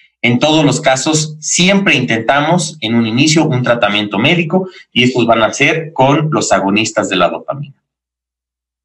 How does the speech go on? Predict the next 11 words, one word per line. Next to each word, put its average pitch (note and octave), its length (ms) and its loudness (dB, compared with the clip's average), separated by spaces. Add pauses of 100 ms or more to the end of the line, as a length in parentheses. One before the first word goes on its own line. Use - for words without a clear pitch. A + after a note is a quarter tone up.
Principalmente D3 640 2
aquí - 160 -2
en C3 60 0
este - 220 -2
caso B2 240 0
te A2 100 -4
puse A2 300 -4
la G#2 200 0
cabergolina, E3+ 840 0 (760)
pero A2+ 220 2
bueno, G2+ 320 0